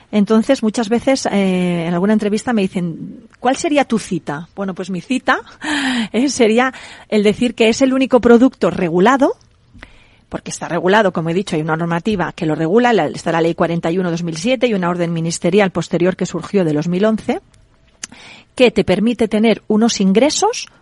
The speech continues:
sobre tu casa sin perder la propiedad y sin dejar de vivir en ella. Entonces, ¿en qué la diferencia frente a otros productos parecidos? Pues mira, me gusta que me hagas esta pregunta porque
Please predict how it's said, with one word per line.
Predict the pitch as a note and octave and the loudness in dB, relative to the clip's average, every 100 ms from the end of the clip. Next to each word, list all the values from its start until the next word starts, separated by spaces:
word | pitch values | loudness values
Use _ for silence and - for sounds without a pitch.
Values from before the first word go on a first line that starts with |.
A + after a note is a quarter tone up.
| _ | _
sobre | - G3 E3 | -6 -2 -2
tu | - - | -4 -2
casa | C4 D4+ G4 A#4 _ _ _ _ - | -2 -2 -4 -6 _ _ _ _ -6
sin | - A3+ | -2 2
perder | G#3 B3 D4 | 4 4 2
la | B3 | 2
propiedad | G#3+ G3+ G#3 F#4+ B4 _ _ _ _ - | 0 0 0 0 -4 _ _ _ _ -6
y | A3 | -2
sin | G#3 | -2
dejar | F#3+ - G3+ | -4 -4 -4
de | F3+ | -4
vivir | F3 D#3+ | -2 -2
en | D3 C#3+ | -4 -6
ella. | C#3 C#3 - - | -6 -8 -8 -4
Entonces, | A#3 C4 D#4+ - D#3 - _ - - - | -2 0 -2 -2 -6 -6 _ -20 -20 -6
¿en | B3 B3 | 0 2
qué | D#4 | 4
la | E4 | 4
diferencia | D#4+ D#4 E4 D#4+ C4+ | 4 4 2 2 -2
frente | B3+ A#3+ | 0 -2
a | |
otros | A3 | -4
productos | - A#3 A#3 A#3 | 0 0 2 -2
parecidos? | A#3 A3+ - B3+ G3+ | -2 -2 -2 -2 -2
Pues | G3 G3+ | -4 -2
mira, | G#3+ | -2
me | F3+ | -2
gusta | F#3 - | -4 -4
que | C#4+ | -6
me | C#4 | -4
hagas | C4 A#3+ | -4 -4
esta | C#4 | -4
pregunta | C4 B3 C4 C#4+ | -2 -2 -2 -4
porque | C4+ G3+ - F3 | -2 -6 -6 -10